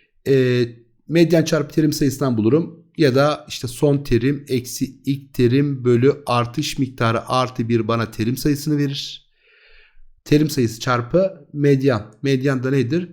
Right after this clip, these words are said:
En küçük terimle en büyük terimi toplayıp ikiye böldüğünüz zaman medyanı bulursunuz.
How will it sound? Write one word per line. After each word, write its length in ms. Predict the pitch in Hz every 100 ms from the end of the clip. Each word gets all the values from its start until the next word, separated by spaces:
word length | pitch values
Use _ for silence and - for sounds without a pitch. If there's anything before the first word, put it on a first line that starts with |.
| -
En 160 | 147
küçük 260 | 139 - -
terimle 340 | 135 123 113
en 260 | 117 147 135
büyük 200 | 127 120
terimi 300 | 131 120 113
toplayıp 680 | 151 147 - 123 147 - - - - _ _ -
ikiye 400 | 147 - 160 135
böldüğünüz 300 | 120 113 110
zaman 240 | 151 170
medyanı 400 | 156 131 131 117
bulursunuz. 680 | 101 - - - - -